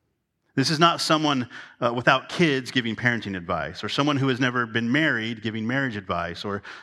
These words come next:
someone who has never been skydiving giving <laughs> skydiving advice, right? You don't want to be like, "Oh, so what's it like when you jump out of the plane?" "Oh, I don't know. I, I've never done it. I, I could just tell you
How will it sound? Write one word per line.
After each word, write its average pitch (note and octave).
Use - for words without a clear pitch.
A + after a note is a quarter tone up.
someone D#3+
who C#3
has A#2+
never B2
been A2
skydiving A2
giving G#2+
<laughs> -
skydiving G#2
advice, E2+
right? A2
You B2+
don't D3
want C3
to G#2+
be C3+
like, A2+
"Oh, D3
so C#3
what's C#3+
it C3+
like B2+
when B2+
you G#2+
jump A2+
out A#2
of G#2
the G#2
plane?" G2
"Oh, A2+
I G#2
don't F#2+
know. F#2
I, G2
I've G#2+
never G2+
done G2
it. E2+
I, G2+
I G#2
could G#2
just F#2
tell A#2+
you G2